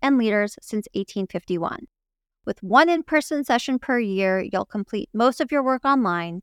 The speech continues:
giving you the flexibility you need to earn your law degree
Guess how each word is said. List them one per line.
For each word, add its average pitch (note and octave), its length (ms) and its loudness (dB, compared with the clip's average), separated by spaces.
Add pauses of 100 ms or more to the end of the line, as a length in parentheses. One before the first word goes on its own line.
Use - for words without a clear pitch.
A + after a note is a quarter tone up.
(200)
giving C4+ 240 2
you B3+ 100 2
the G3 80 -2
flexibility C4 680 0
you B3+ 340 0
need A3 320 -2
to - 180 -4
earn G3+ 160 -2
your A#3+ 140 0
law G3 180 4
degree F3 400 -2